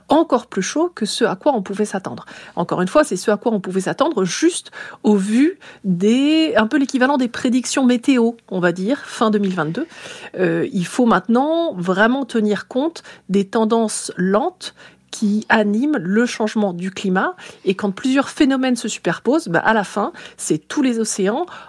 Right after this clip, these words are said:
en global pour toute l'année deux mille vingt-trois qui sont beaucoup plus chauds que ce à quoi on s'attendait.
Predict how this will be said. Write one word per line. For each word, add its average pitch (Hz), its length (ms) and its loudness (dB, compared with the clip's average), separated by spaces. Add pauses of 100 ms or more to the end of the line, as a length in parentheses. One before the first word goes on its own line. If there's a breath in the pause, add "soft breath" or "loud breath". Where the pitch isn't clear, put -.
en 285 220 4
global 220 560 2
pour - 160 -10
toute - 200 -2
l'année 247 220 2
deux 214 80 0
mille 190 160 -2
vingt-trois 180 460 -2
qui 214 160 -2
sont 302 240 -4 (160)
beaucoup 247 320 0
plus - 220 -6
chauds 220 220 -4
que - 140 -8
ce 190 160 -4
à 170 60 -4
quoi 208 160 -6
on 214 60 -6
s'attendait. 175 360 -12